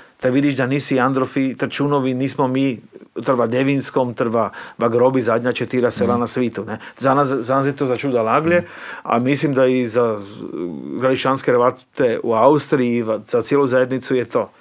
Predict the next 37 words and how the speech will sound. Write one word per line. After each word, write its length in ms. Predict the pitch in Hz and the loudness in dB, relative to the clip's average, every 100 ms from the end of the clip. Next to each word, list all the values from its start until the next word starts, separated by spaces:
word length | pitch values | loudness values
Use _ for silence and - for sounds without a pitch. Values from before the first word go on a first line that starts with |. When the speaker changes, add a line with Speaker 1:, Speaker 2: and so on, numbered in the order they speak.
| _ _ _ - - | _ _ _ -20 -4
Speaker 1:
je 180 | 131 135 | 0 2
to 100 | 151 | 2
isto 280 | 160 - 131 | 0 2 4
laglje 380 | 110 127 127 | 4 4 2
kad 220 | 107 113 110 - _ _ - | 0 -2 -6 -16 _ _ -6
imaš 360 | 156 151 135 143 | 0 2 0 -2
oškare 360 | - - 131 127 | -2 0 0 2
drugdje 300 | 123 127 120 | 0 0 0
Speaker 2:
Mhm. 80 | 110 | -2
Speaker 1:
zajednicu, 400 | 110 107 110 123 | -2 -4 -6 -4
da 100 | 113 | -2
vidiš 300 | 123 135 131 | 0 0 2
da, 180 | 127 117 - - - - | 2 0 -4 -18 -18 -10
e, 380 | - 123 104 104 | -4 0 0 -2
da 140 | 101 | 0
i 80 | 117 | 0
drugi 300 | 113 135 147 | 2 2 2
se 200 | 135 123 | 0 -2
trudu, 480 | 127 135 156 165 160 - - - - | 2 2 4 2 0 -4 -16 -16 -14
a 160 | - 101 | -4 0
onda, 460 | 107 135 131 120 104 - | 2 4 4 2 -2 -12
mm, 80 | 67 78 87 - 120 | -18 -16 -14 -10 -4
mene, 320 | 139 151 165 | 2 2 2
mene, 300 | 143 151 160 | 2 0 0
mene 260 | 143 143 | 0 0
osobno 340 | 139 139 147 131 | 0 0 0 0
to 140 | 139 | 0
veseli 560 | 131 131 - 151 170 139 | 0 0 2 4 4 4
da 140 | 127 | 2
onda 400 | 120 127 123 113 - - - | 2 2 2 0 -4 -16 -6
zitije 400 | 135 160 165 147 | -2 0 4 2
suradnje 520 | - 190 185 151 143 | 2 2 4 2 0
dojdu 300 | 131 143 139 | 0 2 0
van, 380 | 120 120 123 110 _ _ _ - | 2 0 0 -6 _ _ _ -12
kako 260 | - 120 135 | -6 -4 -2
bi 120 | 123 | 0
rekao 460 | 123 117 120 113 | 0 0 0 0